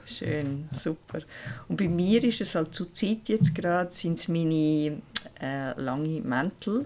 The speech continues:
Speaker 1: wo ich jetzt wirklich, wenn ich irgendwo so einen Tagesmantel sehe, wo mir gefällt, kaufe ich den jetzt immer. Weil das sind einfach so tolle Stücke, wo kannst du über das Kleid anlegen, über einen Overall, über Shorts. Es ist einfach, und irgendwie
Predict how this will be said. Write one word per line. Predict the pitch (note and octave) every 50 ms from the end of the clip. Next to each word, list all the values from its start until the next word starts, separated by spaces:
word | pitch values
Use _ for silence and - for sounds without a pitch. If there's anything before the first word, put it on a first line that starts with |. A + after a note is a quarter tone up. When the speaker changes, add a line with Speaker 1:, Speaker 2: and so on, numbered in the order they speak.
| -
Speaker 1:
wo | - D#3+ D3
ich | D3 D3 D3+ -
jetzt | D#3+ D#3 -
wirklich, | - G3 - G#3+ F3+ - - - - - -
wenn | - D3+ D3+
ich | D3+ -
irgendwo | - D#3+ E3+ F#3 F3+ E3+ E3 D#3+
so | - D3+
einen | D3 D3 D3 D3 -
Tagesmantel | D#3+ D3 E3+ - G#3+ - - F3 F3 G3+ - - E3+ E3+
sehe, | - - - E3+ F3 D#3 D#3+ E3 F3+ F3+ F3
wo | D3+ D3+
mir | D#3 D#3 D#3
gefällt, | D#3 - - - C#3+ D3 E3 E3 -
kaufe | - - D3+ D#3 - -
ich | - -
den | - F3 E3
jetzt | E3+ E3+ -
immer. | E3+ F#3 F#3+ F#3+ G#3
Weil | B3 - - - - - - - - - -
das | - D#3
sind | D3+ D3+ D3 D#3
einfach | D#3 -
so | - - E3 - - - -
tolle | - D#3+ E3 E3 F3+ G3 F#3+
Stücke, | - - - - - - - -
wo | D#3 D#3+
kannst | - - D#3 - -
du | D#3
über | - D3+
das | D#3+ - - -
Kleid | F3 E3+ F3 F3+ F3 F3+
anlegen, | F3 E3+ E3+ F3 E3 E3 E3 - - E3 D#3 D#3+ D#3+ -
über | D3 - - C#3
einen | C#3 C3+ -
Overall, | E3 E3 E3 E3 D#3 D3+ D3+ D#3 D#3 D#3+ D#3 D3+ D3+ D3+
über | - - - - -
Shorts. | - - - F3 D#3+ D3+ D3 - D#3 - - - -
Es | D3+ -
ist | -
einfach, | D#3+ D#3 - D#3 - - - - - - - - -
und | - E3 D#3+ D3+ - -
irgendwie | - E3 E3+ F3+ F#3 F#3 F#3+ F#3 F3+